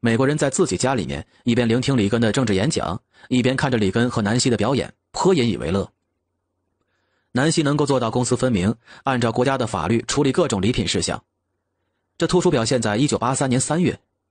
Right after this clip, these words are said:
他陪同里根接待英国女王伊丽莎白和菲利普亲王一行来美访问的过程中，为了做好这一次重要接待，里根曾亲自练习节目为女王表演。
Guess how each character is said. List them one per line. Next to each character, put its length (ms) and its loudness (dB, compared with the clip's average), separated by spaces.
他 80 -4
陪 140 0
同 140 0
里 100 2
根 320 0
接 160 0
待 120 0
英 140 0
国 120 0
女 120 0
王 160 0
伊 120 2
丽 80 2
莎 180 0
白 300 -2
和 200 -2
菲 160 0
利 120 0
普 160 -6
亲 180 0
王 140 -2
一 40 0
行 220 -4
来 160 -2
美 160 0
访 160 -4
问 80 0
的 80 0
过 100 -2
程 120 -4
中， 200 -2
为 120 2
了 60 2
做 160 0
好 120 0
这 120 0
一 80 2
次 120 -2
重 140 2
要 100 0
接 140 0
待， 220 -6
里 160 2
根 140 0
曾 140 0
亲 280 2
自 100 2
练 160 0
习 140 0
节 160 0
目 100 2
为 120 2
女 100 -2
王 140 0
表 180 0
演。 220 -6